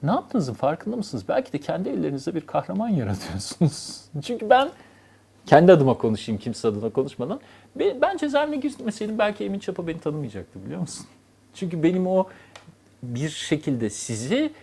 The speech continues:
yok etmek için önünüze çıkardıkları engellerin üzerinden aştıkça daha büyürsünüz. Toplumun gözünde, "Evet işte bak bunu yapıyor." dersiniz,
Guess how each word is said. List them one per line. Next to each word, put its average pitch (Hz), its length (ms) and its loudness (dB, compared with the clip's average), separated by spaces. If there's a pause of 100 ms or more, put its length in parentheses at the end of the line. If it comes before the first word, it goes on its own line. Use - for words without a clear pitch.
(160)
yok 339 220 12
etmek 247 320 0
için 135 340 -6 (260)
önünüze 196 440 4
çıkardıkları 202 680 2
engellerin 202 580 0
üzerinden 196 420 0 (100)
aştıkça - 580 0
daha 208 240 0
büyürsünüz. 277 640 2 (800)
Toplumun 175 540 2
gözünde, 220 560 6 (320)
"Evet 330 300 12
işte 240 280 8
bak 214 200 6
bunu 226 160 6
yapıyor." 254 400 2
dersiniz, 254 640 0